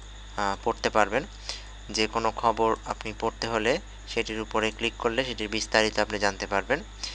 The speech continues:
ধরে নিলাম এখানে বেশ কিছু খবর আমরা দেখতে পাচ্ছি। এই খবরগুলো থেকে যে কোনো একটি যদি আমরা পড়তে চাই, তা যেমন হ্যাটট্রিক করলেন প্রোটিয়া বোলার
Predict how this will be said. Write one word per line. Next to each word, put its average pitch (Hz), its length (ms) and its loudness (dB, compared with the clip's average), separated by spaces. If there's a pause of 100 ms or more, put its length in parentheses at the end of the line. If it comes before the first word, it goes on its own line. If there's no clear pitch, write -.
(400)
ধরে 107 180 4
নিলাম 110 320 2
এখানে 107 500 2 (480)
বেশ 107 140 2
কিছু 113 400 -2
খবর 107 340 2
আমরা 104 200 2
দেখতে 104 280 -6
পাচ্ছি। 104 380 0 (1400)
এই 113 180 4
খবরগুলো 113 540 2
থেকে 113 420 0 (120)
যে 113 140 -2
কোনো 113 220 -2
একটি 113 300 -4
যদি 107 240 0
আমরা 104 280 0
পড়তে 117 300 2
চাই, 110 300 2 (920)
তা 107 300 8 (200)
যেমন 107 400 0 (1800)
হ্যাটট্রিক 117 440 2
করলেন 117 380 6
প্রোটিয়া 113 460 4
বোলার 110 320 8